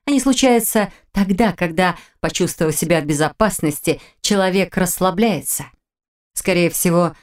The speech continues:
эту мысль она тоже подцепила в какой-то передаче или фильме. Она успела промелькнуть в её голове в тот момент, когда успокоившееся сердце вдруг вновь болезненно ёкнуло, а за её спиной послышались чьи-то шаги. Однако...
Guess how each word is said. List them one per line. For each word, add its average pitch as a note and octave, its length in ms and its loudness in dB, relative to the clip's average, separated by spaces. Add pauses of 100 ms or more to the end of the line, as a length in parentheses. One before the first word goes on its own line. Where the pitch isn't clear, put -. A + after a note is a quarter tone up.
(240)
эту F#3+ 320 0
мысль F#3+ 280 2
она F3 200 2
тоже G3+ 240 -2
подцепила E3 540 -2
в - 60 -10
какой-то E3 320 -2
передаче D#3+ 560 0
или C#3 120 2
фильме. F#3+ 460 0 (560)
Она G#3+ 160 -2
успела G3+ 360 0
промелькнуть F#3+ 640 0
в F3 60 -2
её F3 180 2
голове F3+ 300 0
в F3 60 -8
тот F3 180 -6
момент, F3+ 360 0
когда E3+ 440 -2 (180)
успокоившееся F#3 960 -2
сердце F#3 420 -2
вдруг D#3+ 320 -4
вновь F#3 240 2
болезненно F3 560 0
ёкнуло, D3+ 560 -2 (520)
а E3 80 -2
за D3+ 120 0
её D3 160 0
спиной D3+ 400 -2
послышались G3 640 -4
чьи-то C#3 300 -4
шаги. C3 440 -4 (540)
Однако... E3 720 0